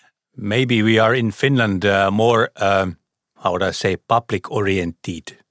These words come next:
So many initiatives in Finland are originally based on, on public authorities.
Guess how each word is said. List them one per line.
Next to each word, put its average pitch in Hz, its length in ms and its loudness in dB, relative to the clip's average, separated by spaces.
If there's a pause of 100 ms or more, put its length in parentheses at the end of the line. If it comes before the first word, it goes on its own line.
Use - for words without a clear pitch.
(380)
So - 180 -8
many 117 260 -2
initiatives 110 680 -2
in 90 120 -4
Finland 101 420 -2
are 87 380 -2
originally 95 460 -4
based 104 400 -4
on, 85 300 -6 (580)
on 90 240 -2
public - 420 0
authorities. 87 800 -8